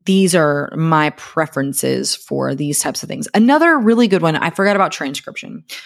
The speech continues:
Hold on, hold the phone, back up. Transcription. So I have always really loved Otter dot A I for transcription, but, but Descript is changing the game because you can use your transcript to edit your,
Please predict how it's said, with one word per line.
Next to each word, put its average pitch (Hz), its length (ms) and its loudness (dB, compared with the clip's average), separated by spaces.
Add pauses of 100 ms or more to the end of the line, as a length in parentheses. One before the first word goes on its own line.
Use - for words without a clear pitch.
(140)
Hold 226 320 2
on, 147 400 -2
hold 170 300 -2
the 160 80 -6
phone, 120 320 -4 (100)
back 151 480 -2
up. - 260 -12 (380)
Transcription. - 720 -2
So 165 140 2
I 247 260 4
have 240 200 4
always 165 380 2
really 151 220 0
loved 147 340 0
Otter 147 300 0
dot 143 220 0
A 143 180 0
I 143 260 -2
for 143 480 -2
transcription, - 800 -8 (100)
but, 175 480 0 (320)
but - 460 -4 (320)
Descript 185 640 0
is 156 340 2
changing 151 460 0
the 170 80 2
game 139 300 -2
because 139 360 -4
you 160 240 0
can 165 200 0
use 156 260 0
your 156 100 2
transcript 165 680 -2
to - 260 -2
edit 151 240 2
your, 143 400 -6